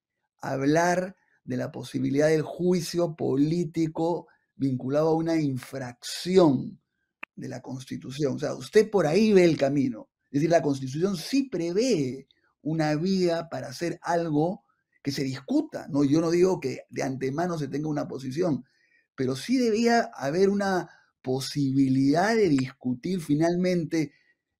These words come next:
¿estamos ante un presidente corrupto, sí o no? Y no debe seguir gobernando, sí o no. Porque si no, ¿qué hacemos también?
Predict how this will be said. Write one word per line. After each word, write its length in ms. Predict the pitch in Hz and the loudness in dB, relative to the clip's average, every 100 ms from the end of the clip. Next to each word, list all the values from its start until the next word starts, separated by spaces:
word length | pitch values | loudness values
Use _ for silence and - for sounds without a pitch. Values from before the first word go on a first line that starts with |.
| _ | _
¿estamos 720 | - 131 - - 220 277 254 165 | -14 -12 -12 -6 0 2 2 0
ante 240 | 135 135 | -2 -2
un 160 | 175 202 | -2 -2
presidente 800 | 180 - 143 160 180 180 175 160 | -2 0 0 2 0 -2 -6 -4
corrupto, 720 | 135 139 180 233 233 - 208 | -4 -4 -2 -2 -4 -2 -2
sí 520 | 202 - 202 226 - - | -2 -6 -2 -2 -4 -4
o 260 | 131 135 | -2 0
no? 460 | 143 175 175 254 - _ _ _ _ _ _ - | 2 2 2 0 -8 _ _ _ _ _ _ -6
Y 320 | 180 220 - | -2 -2 -4
no 240 | 131 123 123 | -8 -8 -4
debe 260 | 143 170 | -2 -2
seguir 260 | 160 131 143 | -2 0 0
gobernando, 680 | 160 143 127 135 139 147 151 | 2 2 0 -2 -2 -2 -4
sí 220 | - 127 | -4 -6
o 120 | 123 | -6
no. 380 | 127 240 240 - _ _ _ _ _ | 0 0 0 -6 _ _ _ _ _
Porque 280 | 127 135 131 | -6 -6 -6
si 100 | 131 | -2
no, 160 | 160 | -2
¿qué 80 | 170 | -2
hacemos 380 | 165 190 185 180 | -4 -2 -4 -4
también? 640 | 139 143 170 175 180 180 | -4 -2 0 2 0 -4